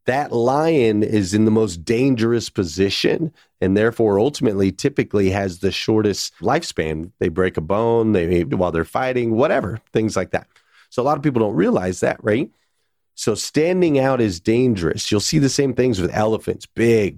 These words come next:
massive animals, right? They're strong. What do they do? They hang out in a big old pack, right? 'Cause they realize for an elephant to be out on its own is a dangerous position to be in. So you see it in lions, you see it in elephants, you also see it in humans.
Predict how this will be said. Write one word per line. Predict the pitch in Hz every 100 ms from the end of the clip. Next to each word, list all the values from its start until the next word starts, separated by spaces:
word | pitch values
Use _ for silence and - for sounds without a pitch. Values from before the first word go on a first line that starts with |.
| 82
massive | 101 104 107 101 117 92
animals, | 92 95 98 95 165 -
right? | 98 110 117
They're | 98 90
strong. | - - - 85 82 92 95 92 85 78 71
What | - 107
do | 117
they | 127
do? | 120 127 - - _
They | 104 104
hang | 113 117
out | 120 113
in | 98
a |
big | 85 98 113
old | 117 104
pack, | - 98 127 - _
right? | 90 - -
'Cause | 95 85
they | 92
realize | 92 127 117 92 87 -
for | - 90
an | 87
elephant | 104 110 131 131 -
to | 98
be | 98
out | 101 101
on | 101 92
its | 85 -
own | 160 170 107 - - -
is | 98
a | 82
dangerous | 78 92 98 98 107 104
position | - 95 85 78 - - -
to |
be | 117 170 202 -
in. | - 127 - - - -
So | - 113
you | 98
see | 104 135 131
it | 113
in | 107
lions, | 110 113 110 90 85
you | 85
see | - 127
it | 117
in | 101
elephants, | 104 117 120 - 95 -
you | 104
also | 107 143 -
see | 120 135
it | 117
in | 85
humans. | 82 151 98 - - -